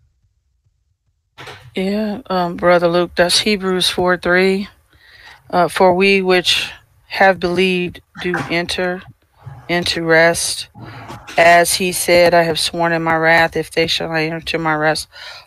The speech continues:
although the works are finished from the foundation of the world.'" Hebrew four five, and then again in this place again,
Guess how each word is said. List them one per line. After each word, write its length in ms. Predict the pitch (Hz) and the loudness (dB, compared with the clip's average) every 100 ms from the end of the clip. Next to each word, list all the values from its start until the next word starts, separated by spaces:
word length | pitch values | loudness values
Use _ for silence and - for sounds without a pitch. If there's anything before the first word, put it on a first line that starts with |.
| _ | _
although 240 | 165 165 165 | 2 4 4
the 140 | 165 | 4
works 260 | 165 170 - | 2 0 -2
are 80 | |
finished 420 | 151 165 160 160 - | -4 -4 -4 -2 -2
from 180 | 165 | -4
the 80 | 160 | -6
foundation 680 | 156 160 151 151 156 160 165 | -4 -2 0 2 2 0 0
of 220 | 160 160 | -2 -2
the 100 | 170 | -6
world.'" 400 | 156 170 165 165 - - - - - - | 0 2 4 2 -2 -18 -16 -16 -18 -6
Hebrew 320 | 190 170 170 | -2 -2 -2
four 280 | - 170 165 | 2 2 2
five, 420 | - 165 165 165 | 2 4 4 2
and 100 | 160 | 0
then 220 | 160 160 165 | -4 -6 -8
again 340 | 165 160 165 | -8 -4 -4
in 80 | 165 | -4
this 160 | 160 - | -6 -8
place 320 | - 160 - | -6 -8 -8
again, 400 | 156 165 165 | -4 -2 -2